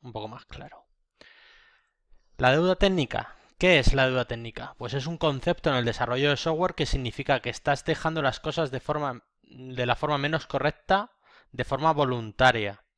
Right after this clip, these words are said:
Viene a decir que asumes que dejas tu código con soluciones temporales por diversos factores y que de alguna forma te comprometes a solucionarlos en cuanto puedas.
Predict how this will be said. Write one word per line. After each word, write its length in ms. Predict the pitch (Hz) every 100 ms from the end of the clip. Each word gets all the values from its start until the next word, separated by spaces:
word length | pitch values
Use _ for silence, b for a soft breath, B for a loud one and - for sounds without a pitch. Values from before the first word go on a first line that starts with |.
| B B B -
Viene 240 | 143 170
a 60 | 170
decir 300 | 165 190 202
que 220 | 156 131
asumes 800 | 123 - 165 175 160 190 - - _
que 140 | 131
dejas 320 | 127 156 160
tu 100 | -
código 380 | 135 160 160 135
con 140 | 127 120
soluciones 420 | 127 117 156 147
temporales 720 | 160 160 156 151 151 180 - B B B B _
por 220 | 180 196
diversos 380 | 175 147 135 151
factores 640 | 156 - - 120 117 -
y 140 | 131
que 160 | 120 123
de 100 | 120
alguna 300 | 117 131 151
forma 300 | - 156 175
te 100 | 165
comprometes 560 | 131 117 120 127 139 147
a 80 |
solucionarlos 720 | 135 147 139 151 139 147 185 165
en 100 | 135
cuanto 300 | 120 107 104
puedas. 480 | 117 110 - -